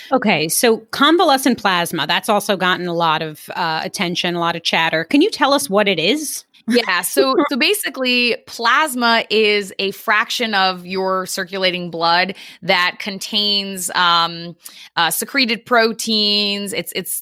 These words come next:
Speaker 2: kind of like a yellowishy clear liquid when you separate your red blood cells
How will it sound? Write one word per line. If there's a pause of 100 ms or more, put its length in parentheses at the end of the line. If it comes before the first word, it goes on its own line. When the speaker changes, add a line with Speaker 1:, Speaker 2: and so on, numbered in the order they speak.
(120)
Speaker 2:
kind
of
like
a
yellowishy
clear
liquid
when
you
separate
your
red
blood
cells